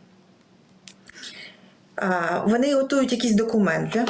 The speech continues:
і вони вже в роботі, вже в процесі ці документи, вони їх готують. Для чого? Що ці документи дадуть?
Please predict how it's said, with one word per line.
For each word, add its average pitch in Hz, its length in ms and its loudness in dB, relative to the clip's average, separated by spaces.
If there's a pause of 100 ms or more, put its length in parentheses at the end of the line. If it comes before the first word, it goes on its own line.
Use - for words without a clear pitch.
(240)
і 214 60 0
вони 240 180 2
вже 226 220 2
в 226 80 0
роботі, 180 460 2
вже 185 200 2
в 262 120 -4
процесі 190 560 -2
ці 185 140 -4
документи, 202 580 0
вони 214 300 2
їх 240 120 2
готують. 202 880 -2 (1500)
Для 226 280 2
чого? 208 600 2
Що - 260 0
ці 190 140 -4
документи 175 600 0
дадуть? 170 720 -2